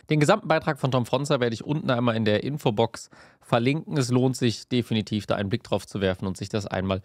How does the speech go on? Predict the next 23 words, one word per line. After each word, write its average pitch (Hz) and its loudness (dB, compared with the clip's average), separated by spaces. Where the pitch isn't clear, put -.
in 117 2
Ruhe 104 6
durchzulesen. - -6
An 127 0
dieser 139 4
Stelle 139 2
noch 127 2
eine 117 2
kleine 117 0
Anmerkung 117 0
der 104 2
Redaktion, 110 2
also 101 -4
von 98 -6
mir. 127 4
Tom 156 2
Fronza 190 2
selbst 165 0
ist 143 -6
übrigens 139 2
links. 101 -2
Sehr 117 2
links. - -6